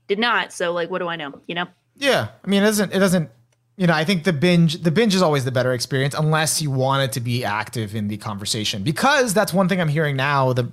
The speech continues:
Speaker 2: the, the murmurs or the grunts of, uh, not being able to experience JoJo Part six weekly, uh,
Speaker 1: Yeah.
Speaker 2: which has killed the hype. So
Speaker 1: I think it does, but, like, I think it'll come back. It's just such a weird release schedule, you know?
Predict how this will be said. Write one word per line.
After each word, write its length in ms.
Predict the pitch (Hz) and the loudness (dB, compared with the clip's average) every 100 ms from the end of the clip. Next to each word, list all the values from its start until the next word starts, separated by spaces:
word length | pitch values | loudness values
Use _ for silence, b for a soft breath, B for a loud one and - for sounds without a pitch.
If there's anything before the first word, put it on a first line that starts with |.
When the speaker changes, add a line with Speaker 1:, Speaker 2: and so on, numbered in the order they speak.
| - | -10
Speaker 2:
the, 280 | 120 117 113 | -6 -4 0
the 80 | 117 | 2
murmurs 500 | 131 135 131 123 120 | 2 2 2 2 2
or 60 | |
the 80 | 123 | 0
grunts 360 | 120 127 127 123 | 0 0 0 -2
of, 200 | 123 107 | -4 -4
uh, 320 | 113 107 104 101 B B B B B | -4 -2 -2 -6 B B B B B
not 460 | 127 139 139 147 - | -6 -2 -2 -2 -2
being 180 | 156 143 | 2 2
able 100 | 139 | 2
to 40 | |
experience 380 | 123 - 135 123 | 0 0 0 0
JoJo 260 | 139 120 120 | -2 -2 -2
Part 220 | 123 - | -4 -2
six 440 | - 127 - - | 0 0 -2 -2
weekly, 460 | 120 107 110 101 107 _ B B - | -4 -6 -6 -8 -8 _ B B -6
uh, 100 | - | 0
Speaker 1:
Yeah. 440 | 349 370 302 202 | 0 2 0 0
Speaker 2:
which 60 | 180 | -4
has 140 | 120 | -6
killed 260 | - 208 180 | 0 2 2
the 80 | 135 | 2
hype. 340 | 151 113 107 - _ | 0 -2 -6 -16 _
So 320 | _ - 95 92 | _ -16 -12 -4
Speaker 1:
I 100 | 269 | -2
think 220 | 427 480 | -2 0
it 180 | 508 - | 0 0
does, 340 | 208 208 240 240 | 0 2 2 0
but, 140 | - | -4
like, 140 | 247 240 | -2 -2
I 100 | 233 | -2
think 180 | 285 | -2
it'll 160 | 359 370 | -2 -4
come 180 | 349 254 | -2 -4
back. 400 | 190 180 190 170 | -2 -2 -2 -4
It's 160 | 185 208 | -10 -10
just 140 | 233 | -6
such 180 | 254 254 | -6 -4
a 60 | |
weird 360 | 277 190 208 247 | -8 -4 -4 -2
release 360 | 214 180 185 202 | -4 -4 -8 -10
schedule, 380 | - 160 165 160 | -10 -12 -12 -14
you 120 | 156 | -12
know? 300 | 156 170 | -10 -10